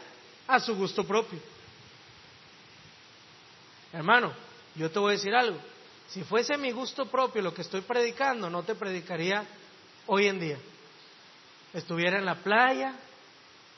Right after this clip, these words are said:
tranquilamente, o acostadito con el clima viendo Netflix. Pero no, estoy aquí aguantándome los calores tucumanos.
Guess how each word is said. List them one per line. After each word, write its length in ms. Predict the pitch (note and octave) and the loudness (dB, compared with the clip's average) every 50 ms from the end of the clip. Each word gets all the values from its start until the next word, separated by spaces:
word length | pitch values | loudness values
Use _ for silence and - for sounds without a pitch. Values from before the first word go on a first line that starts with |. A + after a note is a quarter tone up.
| - - - | -20 -20 -12
tranquilamente, 960 | - F3+ F3 E3+ E3 - F#3+ F#3 F3 E3 E3+ F#3 G#3 A3+ A#3+ A#3 - A#3 A3+ A3+ - - - - - - - - - | -6 -6 -6 -6 -4 -4 -2 -2 0 -2 -2 -2 -2 -2 -4 -6 -12 -14 -16 -16 -16 -20 -20 -20 -20 -20 -20 -8 2
o 80 | F3 | 4
acostadito 800 | F#3 F3+ F3 F3 E3+ D#3 - - D#3+ D#3 E3+ G3+ G#3+ - A#3+ G#3 | 6 6 6 4 -2 -4 -2 -2 -2 0 0 -2 -2 -2 -4 -4
con 160 | - F#3+ F3 E3 | -4 -4 -4 -2
el 120 | D#3+ D#3 | -4 -6
clima 360 | D3 - G3+ A3+ A#3 A3+ A3+ | -6 -4 -4 -4 -2 -2 -2
viendo 280 | G3+ G3 F#3+ F#3+ F3+ E3 | -2 -2 -2 -4 -4 -4
Netflix. 480 | E3+ F#3+ A3 B3+ - - C4+ C#4+ C4 - - - - - - - - - - - - - - - - - - | -2 -2 -2 -2 -4 -6 -14 -14 -14 -14 -16 -20 -20 -20 -20 -20 -20 -20 -20 -20 -20 -20 -20 -20 -20 -20 -8
Pero 140 | - - C#4+ | -4 -4 -2
no, 180 | E4 G#4+ A4+ G4 | 0 0 -2 -2
estoy 220 | D4 - C4 C4 | -2 -2 0 0
aquí 240 | C#4 C#4+ C#4+ C#4 C4+ | 0 0 0 0 0
aguantándome 560 | C4+ C#4 C#4 C4 B3+ - B3+ B3 C4 C4 B3+ | 0 2 2 0 0 -2 -2 -2 0 0 2
los 140 | B3+ A#3 - | 0 0 2
calores 360 | - A3+ G3+ G3+ G#3 A3+ G#3 | 2 2 4 4 4 2 0
tucumanos. 640 | A3+ A#3 - B3 B3+ D4 E4+ F4 D#4 A#3 F#3 - | -2 -6 -6 0 0 0 0 0 -2 -6 -8 -10